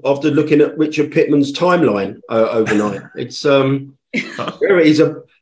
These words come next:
Speaker 1: like I said, we've, we've called him the most dangerous man on Twitter before on this, on this program, and, you know, he's doing nothing to play down those thoughts. God, dearie me.
Speaker 2: No,
Speaker 1: Mind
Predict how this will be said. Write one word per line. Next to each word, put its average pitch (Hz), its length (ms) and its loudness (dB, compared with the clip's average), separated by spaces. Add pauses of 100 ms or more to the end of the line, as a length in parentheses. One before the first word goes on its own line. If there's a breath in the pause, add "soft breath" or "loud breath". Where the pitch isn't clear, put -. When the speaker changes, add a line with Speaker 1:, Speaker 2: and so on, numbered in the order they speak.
(120)
Speaker 1:
like 151 180 2
I - 20 2
said, 139 260 2
we've, 147 160 -2
we've - 140 -8
called 202 240 4
him 190 120 6
the 180 60 2
most 175 300 0
dangerous 156 400 4
man 160 260 4
on 147 120 6
Twitter 135 360 2
before 131 460 2
on 110 80 2
this, 113 240 -2
on 117 160 0
this 117 120 -2
program, 117 600 0
and, 113 200 -2
you 127 100 0
know, 117 120 0
he's 120 140 -2
doing 131 240 4
nothing 156 320 2
to 127 160 0
play 139 300 2
down 147 280 4
those 139 300 2
thoughts. 104 380 -2
God, - 280 -2
dearie 139 240 0
me. 113 320 0 (480)
Speaker 2:
No, 247 160 2
Speaker 1:
Mind - 140 4